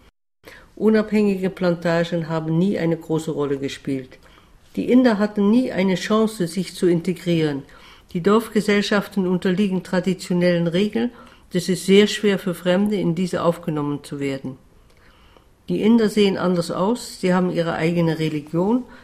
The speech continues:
sind Hindus und wenige Moslems. Sie konnten nur Land pachten, aber keins besitzen. Viele Pachtverträge liefen aus und die Inder wurden arbeitslos. Lange wurden sie auch bei Wahlen diskriminiert.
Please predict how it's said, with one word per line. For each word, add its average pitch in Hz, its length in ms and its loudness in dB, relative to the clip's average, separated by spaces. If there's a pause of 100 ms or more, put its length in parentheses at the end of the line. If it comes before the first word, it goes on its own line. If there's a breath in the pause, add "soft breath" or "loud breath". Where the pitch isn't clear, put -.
sind 165 260 -6
Hindus 220 460 2
und 175 180 -2
wenige 170 340 2
Moslems. 202 680 -2 (580 loud breath)
Sie 202 220 -4
konnten 226 440 2
nur 196 140 2
Land 185 380 0
pachten, - 600 -6
aber 151 220 -2
keins 170 380 -2
besitzen. 156 640 -6 (680 soft breath)
Viele 240 380 6
Pachtverträge 190 840 -2
liefen 180 420 0
aus 165 480 -2 (400 loud breath)
und 170 180 -4
die - 160 -2
Inder 208 340 4
wurden 175 280 0
arbeitslos. 151 880 -4 (540)
Lange 202 400 2
wurden 202 320 2
sie 190 180 -4
auch 175 140 0
bei 160 260 0
Wahlen 180 380 2
diskriminiert. 143 760 -6